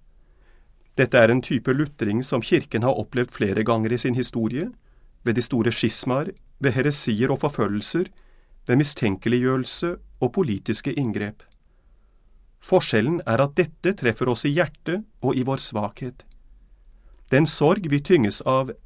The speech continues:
er ikke en ren sorg, og er derfor forferdelig tung å bære. Eidsviks ord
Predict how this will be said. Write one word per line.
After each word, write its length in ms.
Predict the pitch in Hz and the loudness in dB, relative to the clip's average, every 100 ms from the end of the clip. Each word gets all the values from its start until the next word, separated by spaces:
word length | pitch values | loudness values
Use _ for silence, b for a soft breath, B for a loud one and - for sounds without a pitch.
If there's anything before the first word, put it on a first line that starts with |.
| - | -2
er 160 | 120 131 | 0 0
ikke 200 | 127 165 | 0 0
en 140 | 156 | 2
ren 260 | 131 170 202 | 2 2 -2
sorg, 420 | - 107 104 110 - - - _ _ _ - - | -2 -2 -4 -8 -16 -20 -20 _ _ _ -8 0
og 140 | 117 | 4
er 100 | 131 | 6
derfor 380 | 113 104 - 131 | 4 2 -4 -4
forferdelig 540 | 160 - 104 107 139 143 | -4 0 0 0 -4 -4
tung 260 | 127 143 160 - | -2 -2 -6 -6
å 120 | 117 | -4
bære. 360 | 120 101 - - - - - - - - - - _ - - - - - - - | -4 -6 -12 -20 -20 -20 -20 -20 -20 -20 -20 -20 _ -20 -20 -20 -20 -20 -20 -2
Eidsviks 600 | 135 151 - 196 208 - - | 2 2 2 -2 -2 -2 0
ord 240 | 160 | 0